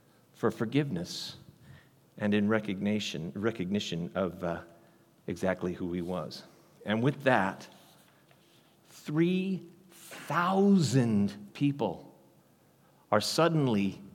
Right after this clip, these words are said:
added to the group of disciples that were in Jerusalem. But that created an issue. What do we do with all this influx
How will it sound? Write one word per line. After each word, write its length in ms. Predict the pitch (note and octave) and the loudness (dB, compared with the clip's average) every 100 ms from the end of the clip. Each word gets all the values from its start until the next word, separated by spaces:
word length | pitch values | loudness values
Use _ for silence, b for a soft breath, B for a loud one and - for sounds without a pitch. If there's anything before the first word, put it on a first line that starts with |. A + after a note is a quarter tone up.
| - - | -16 -2
added 500 | B2+ C3+ A#2+ G2 G2 - B B B - | 2 4 4 2 -2 -10 B B B -2
to 100 | C3 | 0
the 120 | A#2 | 2
group 360 | G#2+ A#2+ B2 A2+ | 0 0 0 0
of 140 | G2+ | -4
disciples 600 | G2+ - A#2 G#2+ G2 F2+ | -4 -2 0 0 -2 -4
that 200 | - F#2+ | -2 -2
were 180 | G2+ F#2+ | 0 -2
in 160 | F#2 F2 | 0 -2
Jerusalem. 680 | F2+ F2 F2+ - D#2+ B1+ - - b b b b _ _ _ _ _ _ _ _ _ _ _ _ _ _ _ _ _ _ | -4 -6 -6 -8 -12 -14 -16 -20 b b b b _ _ _ _ _ _ _ _ _ _ _ _ _ _ _ _ _ _
But 120 | G#2+ | 0
that 220 | B2 B2 | 2 2
created 460 | - B2 A2+ G#2+ G2+ | 0 2 4 4 2
an 120 | A2 | 0
issue. 360 | E3+ - C2 C2+ - b b b b b b b b b b b _ | 0 -2 -6 -8 -12 b b b b b b b b b b b _
What 180 | A2+ D3 | 8 8
do 60 | D#3+ | 10
we 220 | D3+ C#3+ | 6 4
do 280 | C3 F#3+ C#3+ | 8 8 8
with 240 | A2 A2+ | 4 4
all 240 | B2+ C3 | 6 4
this 260 | A#2 B2 - - | 2 -2 -4 -4
influx 840 | D3+ D3+ C#3 A2+ G#2 - - | -2 -2 0 0 0 -4 -12